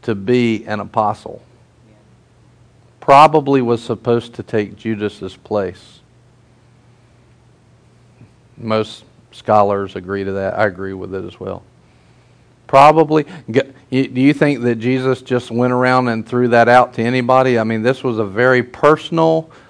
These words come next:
Speaker 1: charge to this man. And he says, and l-, think about this. How many people along the road did Jesus, outside of the disciples,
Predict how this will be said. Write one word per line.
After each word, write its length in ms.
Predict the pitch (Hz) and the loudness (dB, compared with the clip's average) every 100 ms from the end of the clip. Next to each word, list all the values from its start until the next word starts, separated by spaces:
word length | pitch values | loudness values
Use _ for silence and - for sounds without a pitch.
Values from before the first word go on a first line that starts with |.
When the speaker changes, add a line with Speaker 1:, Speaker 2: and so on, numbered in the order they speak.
| _ | _
Speaker 1:
charge 760 | - 151 139 120 107 95 - - _ _ | -4 2 4 4 0 -4 -20 -20 _ _
to 100 | - | -8
this 300 | 107 117 - | -4 -4 -4
man. 400 | 113 107 101 98 _ _ _ _ _ - | -6 -6 -6 -12 _ _ _ _ _ -10
And 120 | 107 | -8
he 100 | 110 | -8
says, 560 | - 117 107 104 - - _ _ _ _ _ _ | -2 -2 0 -2 -6 -20 _ _ _ _ _ _
and 160 | - 127 | -12 -12
l-, 120 | 151 | -14
think 300 | - 190 190 | -4 0 0
about 260 | 160 151 143 | 6 6 6
this. 240 | 139 - - _ | 0 0 -16 _
How 200 | 143 160 | 0 2
many 240 | 190 190 | 4 2
people 400 | 185 180 170 143 | 2 0 4 4
along 300 | 127 135 143 | 6 4 2
the 100 | 143 | 2
road 580 | 139 143 127 113 160 - | 4 4 4 0 -12 0
did 180 | 131 120 | 2 2
Jesus, 480 | 117 143 135 135 - | 2 2 4 2 4
outside 580 | 123 131 - 143 151 165 | 4 4 4 6 8 8
of 100 | 175 | 6
the 120 | 170 | 4
disciples, 800 | 170 175 - 170 165 165 110 107 | 4 0 2 2 0 0 -2 -4